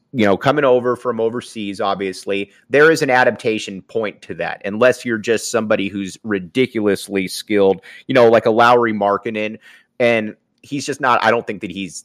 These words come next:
in that class. Maybe he gets to that class, but he's not in that class yet.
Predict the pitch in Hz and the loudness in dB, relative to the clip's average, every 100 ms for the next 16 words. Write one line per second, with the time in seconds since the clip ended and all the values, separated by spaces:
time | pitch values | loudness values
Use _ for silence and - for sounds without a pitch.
0 | _ 101 90 98 101 _ 113 107 110 - | _ -10 -6 -6 -6 _ -2 -2 -2 -6
1 | 110 98 - 87 104 131 - 165 160 - | -10 -10 -12 -10 -8 -6 -2 0 0 2
2 | 151 147 - 98 98 90 104 101 92 90 | 2 2 -2 -6 -6 -4 -4 -2 -4 -8
3 | _ 87 82 - 80 - | _ -8 -8 -14 -20 -20